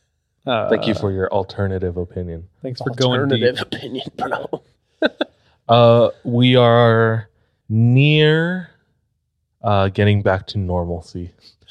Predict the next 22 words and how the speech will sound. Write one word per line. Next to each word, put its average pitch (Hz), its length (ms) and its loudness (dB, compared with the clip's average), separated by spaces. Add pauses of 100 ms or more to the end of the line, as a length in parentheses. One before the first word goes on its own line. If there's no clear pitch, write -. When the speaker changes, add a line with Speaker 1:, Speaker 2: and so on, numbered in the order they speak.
(120)
Speaker 2:
<laughs> - 100 -20 (400)
Speaker 1:
Dude, 165 120 0
we've 190 120 0
been 160 140 -2
saying 131 220 2
that 135 60 4
Speaker 2:
Summer. 120 100 4
Speaker 1:
for, - 40 4
like, 135 140 2
six - 420 -4
months, 104 440 -10
Speaker 2:
Or 113 140 4
Speaker 1:
dog. 139 40 0
Speaker 2:
have 277 220 4
we? 330 160 4
No. 240 160 4
Speaker 3:
We 381 80 6
had 220 240 4
minor 139 420 2
Speaker 2:
Uh, 180 140 4
Speaker 3:
setback. - 480 -2
Speaker 2:
we, 202 180 4